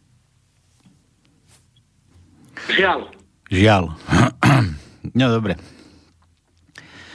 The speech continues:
Speaker 2: Dobre, tvoje predstavy poznám, je mi to jasné. <clears throat> Veľa, veľa mám takých spoločných, alebo máme takých spoločných myšlienok, hlavne, hlavne o, o tom,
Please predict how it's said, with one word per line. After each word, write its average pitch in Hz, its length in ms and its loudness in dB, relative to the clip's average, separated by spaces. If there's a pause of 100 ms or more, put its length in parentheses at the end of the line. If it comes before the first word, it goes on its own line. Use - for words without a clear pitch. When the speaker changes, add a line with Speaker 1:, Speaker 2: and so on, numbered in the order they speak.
(260)
Speaker 2:
Dobre, 147 480 2 (240)
tvoje 131 240 0
predstavy 120 560 -2
poznám, 123 640 0
je 107 160 -2
mi 120 80 2
to 117 160 -2
jasné. 113 640 0 (300)
<clears throat> - 340 -2 (300)
Veľa, 117 340 0
veľa 110 560 0 (160)
mám 98 480 0
takých - 560 -4
spoločných, 107 640 2
alebo 90 160 0
máme 92 320 0
takých 90 320 -4
spoločných 95 480 -2
myšlienok, 92 480 0
hlavne, 90 480 0 (1120)
hlavne 98 400 4
o, 98 100 0
o 98 160 0
tom, 98 240 2